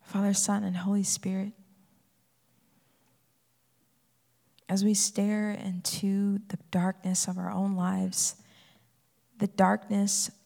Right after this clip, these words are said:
of our community, the darkness of our city, the things that are hard and difficult and don't make sense, would you show us where the light is?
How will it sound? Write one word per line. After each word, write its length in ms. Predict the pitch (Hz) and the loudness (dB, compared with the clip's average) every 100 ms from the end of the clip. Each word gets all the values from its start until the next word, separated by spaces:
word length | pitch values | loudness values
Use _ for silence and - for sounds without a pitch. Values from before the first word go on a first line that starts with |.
| _ _ - | _ _ -4
of 140 | 190 | -2
our 100 | 185 | -2
community, 720 | 185 - 190 202 226 226 214 | -2 -4 2 4 4 4 4
the 100 | 208 | 0
darkness 540 | 202 196 208 208 202 - | -2 0 0 0 0 0
of 140 | 190 | 0
our 100 | 180 | 2
city, 640 | 180 - - 220 220 208 - - _ _ _ _ _ _ _ _ - | 4 4 4 2 2 -2 -6 -20 _ _ _ _ _ _ _ _ -8
the 60 | |
things 380 | - 240 247 226 | 0 2 4 4
that 160 | 202 190 | 4 2
are 120 | 180 | 0
hard 480 | - 233 240 240 226 | -2 0 2 2 -2
and 200 | 190 185 | -4 0
difficult 640 | 196 - 202 208 - - | 0 0 -2 -2 -2 -2
and 120 | 185 | -2
don't 200 | 185 - | -2 -2
make 180 | 90 - | -6 -2
sense, 680 | - 101 101 - - - - _ _ _ _ _ _ _ _ _ _ _ _ _ _ _ _ _ _ _ _ _ _ - | 0 0 -2 0 2 0 -4 _ _ _ _ _ _ _ _ _ _ _ _ _ _ _ _ _ _ _ _ _ _ -10
would 100 | - | 0
you 60 | 226 | 2
show 340 | - 247 254 | 2 2 0
us 220 | 247 - | 0 -2
where 100 | 226 | 0
the 120 | 196 | 0
light 280 | 185 185 190 | 2 2 2
is? 460 | 180 175 175 - | 0 -4 -4 -4